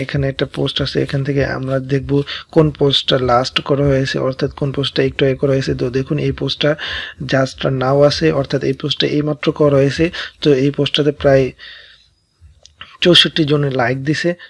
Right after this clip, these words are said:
তো এখান থেকে এই পোস্টে যারা লাইক দিছে আমি তাদেরকে অ্যাড করব। তাদেরকে অ্যাড করা মানেই হলো যে তারা এই মুহূর্তে লাইনে আছে। So তাদেরকে যদি আমি এখন ফ্রেন্ড রিকোয়েস্ট সেন্ড করি তাহলে অবশ্যই তারা আমার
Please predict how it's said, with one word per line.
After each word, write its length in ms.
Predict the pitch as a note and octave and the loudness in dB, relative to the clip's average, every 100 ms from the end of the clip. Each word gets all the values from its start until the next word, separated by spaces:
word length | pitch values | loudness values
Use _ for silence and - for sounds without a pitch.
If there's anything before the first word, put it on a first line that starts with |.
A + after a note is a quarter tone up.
| - | -6
তো 40 | C#3 | -2
এখান 180 | C#3+ D#3+ D3+ | -2 -2 -4
থেকে 200 | D#3+ F3 E3 - | -2 0 0 -2
এই 80 | C#3 C3 | -4 -2
পোস্টে 240 | C#3+ - D#3 | -4 -2 2
যারা 160 | D3+ C#3+ B2+ | 4 4 4
লাইক 140 | B2 B2+ | 0 2
দিছে 180 | - - | 4 6
আমি 100 | - - | 6 4
তাদেরকে 320 | B2+ C#3 C#3+ C3+ | 0 0 4 6
অ্যাড 140 | C3+ - | 6 4
করব। 160 | D3 D3 D#3 - - - - | 0 -4 -8 -10 -20 -12 -8
তাদেরকে 340 | B2 D3 - D3 | -4 -4 -6 -4
অ্যাড 140 | C3+ - | -4 -4
করা 140 | D#3 D3 D3 | -2 -2 -2
মানেই 240 | D3 D#3 D3+ | -2 -2 -2
হলো 180 | D3+ D3+ C#3 | 0 0 0
যে 100 | C3+ B2+ - _ _ - | -2 -2 -6 _ _ -4
তারা 140 | C3 B2+ | -2 0
এই 60 | D3+ | 0
মুহূর্তে 320 | D#3 D#3+ D3+ E3 C#3 | 2 0 0 0 2
লাইনে 240 | C3 C3+ D3 | 0 0 -2
আছে। 140 | C#3+ D3+ | -4 -4
So 80 | D#3 C#3 - | -2 -2 -2
তাদেরকে 300 | B2+ C#3+ D3 D3+ | -4 -4 -2 -2
যদি 140 | C#3+ B2+ B2+ | -2 -2 -2
আমি 140 | C#3 C#3+ | 0 -2
এখন 200 | - D3+ C#3+ - - - - - - _ _ | 0 -2 -2 -10 -12 -12 -14 -18 -20 _ _
ফ্রেন্ড 340 | - D3 D3+ D#3+ D#3+ - - _ D3 D3+ | 2 4 6 4 0 -2 -12 _ -2 0
রিকোয়েস্ট 360 | E3+ D#3 - - - _ _ _ _ - - _ - - | 4 2 2 -6 -8 _ _ _ _ -20 -20 _ -16 0
সেন্ড 200 | E3+ D3+ D3+ | 4 6 8
করি 140 | E3+ E3 | 8 8
তাহলে 200 | D3 C3+ C#3 | 6 4 2
অবশ্যই 280 | D3+ F3 E3 | 2 2 2
তারা 120 | D3 | 2
আমার 140 | C#3 | 2